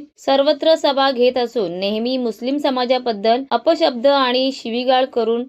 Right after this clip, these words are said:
मुंबईमध्ये समाजात तेढ निर्माण करून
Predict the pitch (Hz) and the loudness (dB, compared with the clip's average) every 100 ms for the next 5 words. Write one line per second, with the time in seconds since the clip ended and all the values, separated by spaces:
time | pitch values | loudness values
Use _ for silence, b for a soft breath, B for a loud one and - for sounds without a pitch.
0 | - 247 254 330 330 294 277 294 285 233 | -2 0 2 2 2 2 2 0 -2 -4
1 | 233 226 247 247 247 254 285 262 233 220 | -2 0 0 0 2 2 2 0 0 -4
2 | 226 220 214 | -4 -2 -2